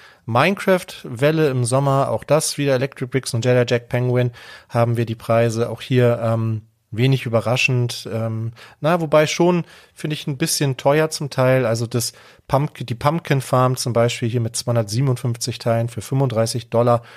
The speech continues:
ist schon, hm. Und auch The Iron Golem Fortress, das größte Set hier in der Reihe mit achthundertachtundsechzig Teilen für einhundert U-S-Dollar, spricht dafür, dass hier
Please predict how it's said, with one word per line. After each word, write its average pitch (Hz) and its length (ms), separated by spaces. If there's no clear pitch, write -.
ist 135 120
schon, 139 420
hm. 147 260
Und 120 140
auch 123 160
The - 100
Iron 123 360
Golem 123 320
Fortress, 127 480
das - 220
größte 127 400
Set 117 260
hier 120 80
in 110 60
der 107 120
Reihe 113 160
mit 110 160
achthundertachtundsechzig 113 1300
Teilen 113 300
für 104 340
einhundert 135 460
U-S-Dollar, 120 580
spricht - 360
dafür, 127 280
dass 123 180
hier 120 320